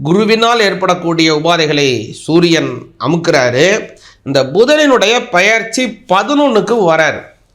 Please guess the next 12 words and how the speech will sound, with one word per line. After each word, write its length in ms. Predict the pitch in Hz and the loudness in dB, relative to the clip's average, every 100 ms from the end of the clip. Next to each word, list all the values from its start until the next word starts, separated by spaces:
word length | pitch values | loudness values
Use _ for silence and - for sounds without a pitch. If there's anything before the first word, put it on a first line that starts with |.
| _ - 127 | _ -16 -8
புதன் 280 | 143 208 220 | -2 -2 0
யாருன்னா, 560 | 180 170 165 147 165 240 - | 0 2 0 0 -2 -2 -4
உங்களுடைய 340 | 156 139 151 | -4 0 0
ராசிநாதனுங்க. 720 | 170 143 147 151 123 110 135 135 - _ _ _ _ _ _ _ _ _ 120 | 2 -2 -2 -6 -8 -10 -12 -20 -20 _ _ _ _ _ _ _ _ _ -2
புதன் 220 | 160 208 | 0 2
முதல்ல 320 | 196 185 196 | 2 2 2
யாருன்னா, 360 | 185 170 170 220 | 0 0 0 0
உங்களுடைய 380 | 214 180 156 | 2 2 2
ராசிநாதன், 800 | 151 175 190 175 156 147 190 220 - - 135 | 2 0 -2 0 0 0 -2 -4 -10 -14 -2
ஜீவனஸ்தானத்திற்கு 880 | 170 233 226 185 175 170 147 151 143 | 2 2 2 0 0 0 -2 -2 0
அதிபதியும் 540 | 139 190 190 160 202 | 0 2 2 2 2
அவர்தான். 640 | 180 151 147 160 - - | 2 0 -2 -2 -4 -12